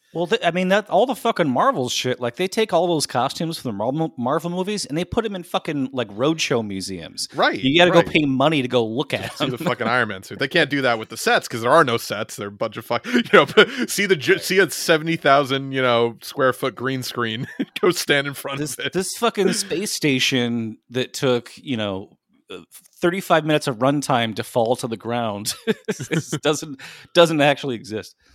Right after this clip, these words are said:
Speaker 2: Right, right. No, just unreal. Um, but yeah, so,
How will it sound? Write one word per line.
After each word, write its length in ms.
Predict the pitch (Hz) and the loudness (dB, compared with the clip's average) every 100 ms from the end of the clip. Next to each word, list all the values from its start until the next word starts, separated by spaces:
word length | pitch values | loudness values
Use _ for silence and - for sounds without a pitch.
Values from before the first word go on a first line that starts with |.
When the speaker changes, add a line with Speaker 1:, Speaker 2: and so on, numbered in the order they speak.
| - | -12
Speaker 2:
Right, 300 | 117 107 107 - | -6 -6 -6 -12
right. 300 | 110 107 101 - - | -4 -4 -4 -8 -12
No, 240 | 104 95 95 | -12 -12 -16
just 200 | 104 - | -18 -12
unreal. 480 | 107 101 95 95 98 | -12 -12 -12 -14 -12
Um, 500 | 120 113 110 107 104 | -4 -2 -2 -6 -10
but 160 | 117 127 | -8 -6
yeah, 260 | 135 117 95 | -2 -2 -4
so, 420 | - 131 120 | -6 -4 -4